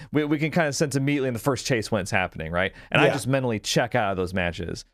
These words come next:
Speaker 1: 'cause I'm not really interested in, in playing up to their level most of the time, unless they're total dicks.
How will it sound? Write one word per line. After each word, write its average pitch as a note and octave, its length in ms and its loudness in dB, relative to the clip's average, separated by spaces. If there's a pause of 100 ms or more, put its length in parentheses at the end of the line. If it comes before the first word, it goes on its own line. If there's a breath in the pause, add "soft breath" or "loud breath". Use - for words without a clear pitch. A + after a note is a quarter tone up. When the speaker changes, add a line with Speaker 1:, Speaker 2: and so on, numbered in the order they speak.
(200)
Speaker 1:
'cause A#2+ 120 -4
I'm D3+ 100 2
not D#3 120 0
really C#3+ 200 0
interested G#2+ 540 0
in, G2 260 -2
in G#2 140 -2
playing A2+ 260 0
up F#2 100 -2
to - 60 -8
their G2 140 0
level F2+ 240 0
most F2 180 -4
of F#2+ 80 -8
the - 40 -12
time, F#2+ 140 -2
unless A#2 160 -2
they're C#3 80 -4
total A#2+ 260 -2
dicks. - 560 -4